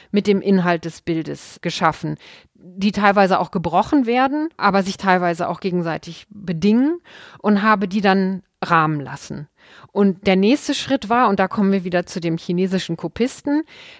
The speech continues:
dass ich eine Ansicht des großen Lochs des Braunkohletagebaus in Garzweiler besetzt habe mit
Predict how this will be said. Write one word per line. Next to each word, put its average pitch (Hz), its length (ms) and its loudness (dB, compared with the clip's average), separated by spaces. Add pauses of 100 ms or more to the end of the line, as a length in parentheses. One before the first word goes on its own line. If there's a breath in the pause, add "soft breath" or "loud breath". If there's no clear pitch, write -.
(160)
dass 190 220 0
ich - 260 -8
eine 190 340 2
Ansicht 262 720 0 (160)
des - 420 -4 (200)
großen 220 520 0
Lochs 180 500 0
des - 180 -12
Braunkohletagebaus 190 1200 -2
in 175 120 -2
Garzweiler 240 720 0 (120)
besetzt 196 640 -2
habe 214 300 2
mit 202 400 -2